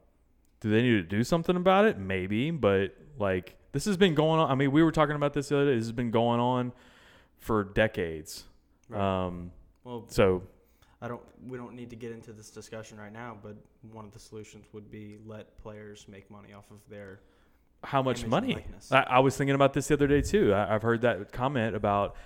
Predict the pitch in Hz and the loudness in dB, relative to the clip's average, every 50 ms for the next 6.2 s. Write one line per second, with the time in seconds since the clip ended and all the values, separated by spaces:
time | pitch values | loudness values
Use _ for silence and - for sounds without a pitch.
0 | - - - 117 117 117 117 95 110 110 - 113 110 104 - - 107 - 117 107 | -20 -12 -2 2 4 4 4 4 2 -2 -2 -2 -4 -4 -4 -6 -8 -6 -4 -2
1 | 110 117 117 - - 127 117 113 110 110 107 98 - - - - 107 101 101 101 | -2 -2 -2 -2 -2 0 0 2 2 0 -2 -4 -8 -14 -14 -10 -6 -6 -6 -6
2 | - 110 113 139 151 135 101 95 95 98 101 - _ _ _ _ _ _ _ _ | -8 -4 -2 -2 -2 -2 -4 -6 -6 -8 -10 -12 _ _ _ _ _ _ _ _
3 | _ _ _ _ - 110 104 101 101 98 98 95 95 92 92 92 90 90 _ _ | _ _ _ _ -6 -4 -2 0 0 0 -2 -2 -4 -6 -8 -12 -14 -16 _ _
4 | _ _ _ _ _ _ _ _ _ _ _ _ _ _ _ _ _ _ _ _ | _ _ _ _ _ _ _ _ _ _ _ _ _ _ _ _ _ _ _ _
5 | _ _ _ _ _ _ _ _ _ 117 107 120 123 135 - 147 156 160 165 156 | _ _ _ _ _ _ _ _ _ -16 -6 -2 -2 0 0 0 0 0 2 0
6 | 139 123 110 | 0 -2 -4